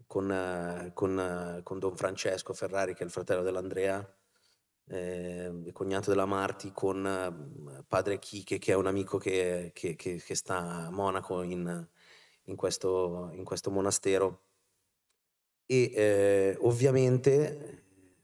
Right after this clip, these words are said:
su questo, come dire, un continuo cammino di, anche lì, di interferenza reciproca su due forme vocazionali diverse, ma in fondo sempre di fronte alla stessa cosa.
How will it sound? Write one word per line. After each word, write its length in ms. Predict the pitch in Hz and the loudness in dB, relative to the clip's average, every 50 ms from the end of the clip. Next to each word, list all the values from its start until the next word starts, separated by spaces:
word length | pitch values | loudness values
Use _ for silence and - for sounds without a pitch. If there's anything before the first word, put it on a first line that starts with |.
| _ _ _ - | _ _ _ -12
su 140 | - - 117 | -6 -6 0
questo, 500 | - 127 117 113 113 - - 127 123 120 | 2 4 4 4 2 2 2 2 2 2
come 220 | - 120 110 110 | 2 0 0 0
dire, 220 | 107 110 107 104 101 | 2 2 4 4 4
un 220 | 101 107 107 107 - | 2 2 0 -2 -2
continuo 480 | - 113 110 107 - - 123 117 113 107 | -2 -2 -2 -2 -4 -2 0 0 0 2
cammino 540 | - 123 113 120 120 120 120 120 123 127 | 2 0 0 2 2 2 2 4 4 2
di, 420 | 123 113 107 110 110 113 120 113 - - | 2 0 -2 -4 -2 -2 -2 -4 -4 -6
anche 280 | 95 104 104 - - 117 | -6 -6 -4 -2 -2 -2
lì, 140 | 120 110 | -2 -2
di 80 | 92 95 | -4 -4
interferenza 580 | 101 101 - 104 - - 123 117 104 98 - 107 | -6 -4 -4 -6 -2 0 0 0 0 -2 -2 -2
reciproca 540 | 110 110 - 117 113 - - 117 120 127 | -2 -2 -4 -4 -2 0 0 0 0 -2
su 420 | 120 - - 117 117 117 120 120 - _ _ _ _ _ _ _ _ | -4 -4 -4 -4 -4 -4 -4 -4 -8 _ _ _ _ _ _ _ _
due 760 | _ 110 113 123 127 123 110 107 104 98 - - - - _ _ | _ -6 -2 2 4 6 6 6 4 2 0 -6 -18 -20 _ _
forme 420 | - - - 139 131 123 123 117 | -8 2 4 4 4 4 2 2
vocazionali 640 | 107 113 113 - 123 117 - - 131 127 123 117 117 | 2 2 4 4 2 2 4 2 2 2 2 2 2
diverse, 420 | 120 123 120 123 120 127 - 151 | 2 4 4 4 4 4 2 2
ma 120 | 127 120 | 2 2
in 100 | 113 110 | 0 0
fondo 320 | - - 120 117 117 120 120 | 0 0 0 2 2 2 2
sempre 320 | - - 110 107 - 110 | 2 2 0 0 0 -4
di 60 | 110 | -4
fronte 260 | 107 - 107 101 101 104 | -4 -4 -4 -2 -2 -2
alla 100 | 98 101 | -2 -2
stessa 300 | - - 98 - 104 95 | -4 -4 -4 -4 -4 -4
cosa. 420 | - 92 87 87 87 92 90 90 | -4 -6 -6 -4 -6 -8 -12 -14